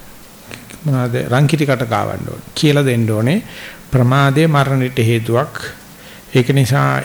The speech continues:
ඒක කරනවා නම්, කරනවා නම්, කර වූ දෙයින් ජීවත් වෙනවා නම් අපාගාමී වෙනවා. ඒ නිසා ඒක කරන්නත් එපා, කරවන්නත් එපා, කර වූ දෙයින් ජීවත් වෙන්නත් එපා. ඒ වෙනුවට අප්‍රමාදේ වඩන්න.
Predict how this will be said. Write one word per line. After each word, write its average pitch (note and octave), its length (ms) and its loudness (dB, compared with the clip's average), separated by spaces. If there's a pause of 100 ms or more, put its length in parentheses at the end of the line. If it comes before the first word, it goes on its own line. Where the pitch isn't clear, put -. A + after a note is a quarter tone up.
ඒක B2+ 260 0 (1160)
කරනවා C#3+ 480 2
නම්, D#3 180 0
කරනවා C#3+ 460 2
නම්, C#3+ 180 2
කර C#3+ 180 0
වූ C#3 160 4
දෙයින් C#3 260 4
ජීවත් C#3+ 380 4
වෙනවා D3 220 4
නම් G3+ 160 4
අපාගාමී A#2+ 580 2
වෙනවා. G#2 300 0 (440)
ඒ - 120 -2
නිසා C#3 200 4
ඒක C3 220 -2
කරන්නත් C3 480 0
එපා, E3 180 0
කරවන්නත් C3 560 0
එපා, C3+ 180 0
කර B2 200 -2
වූ B2 140 2
දෙයින් A2+ 280 0
ජීවත් C3+ 340 2
වෙන්නත් D3+ 320 2
එපා. F3 220 -2
ඒ F3 160 4
වෙනුවට F3 300 0
අප්‍රමාදේ C#3 520 0
වඩන්න. G#2 340 0